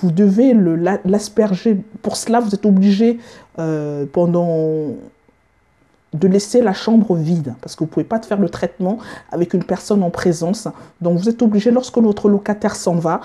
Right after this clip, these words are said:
ce que je préconise, c'est immédiatement d'appliquer, d'acheter cette poudre de diatomée. Ça coûte pas très cher. Euh, vous avez en seau, en kilo ou en seau. Vous l'achetez, c'est une, vous regarderez le prix, mais à l'époque,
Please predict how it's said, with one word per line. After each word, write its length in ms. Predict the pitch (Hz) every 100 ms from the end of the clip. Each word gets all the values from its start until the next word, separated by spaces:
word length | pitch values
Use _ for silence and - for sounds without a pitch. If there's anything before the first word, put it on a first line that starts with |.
| -
ce 120 | - -
que 120 | 220
je 80 | 190
préconise, 580 | - 190 175 185 226
c'est 140 | - -
immédiatement 680 | 247 247 208 185 - 202 226 - - _
d'appliquer, 640 | 160 196 - 190 220 202 -
d'acheter 420 | 170 175 - -
cette 200 | 254 202
poudre 260 | - 214 214
de 60 | 180
diatomée. 500 | 175 170 185 180 226
Ça 140 | 185
coûte 160 | - -
pas 140 | 240
très 180 | 247 196
cher. 340 | - 170 214 - - - -
Euh, 60 |
vous 180 | 156 160
avez 200 | 170 175
en 120 | 185 170
seau, 320 | - 202 196
en 120 | 165
kilo 380 | - - 180 185
ou 540 | 208 190 165 160 180 160
en 40 |
seau. 340 | 160 - 190 - - - -
Vous 100 | 175
l'achetez, 520 | 202 226 - 185 226
c'est 200 | - 160
une, 140 | 156 160 _ _ _ - - - -
vous 240 | 170 185
regarderez 440 | 202 196 214 208 196
le 100 | 196
prix, 240 | - 226
mais 180 | 202 175
à 80 | 175
l'époque, 400 | 190 - 208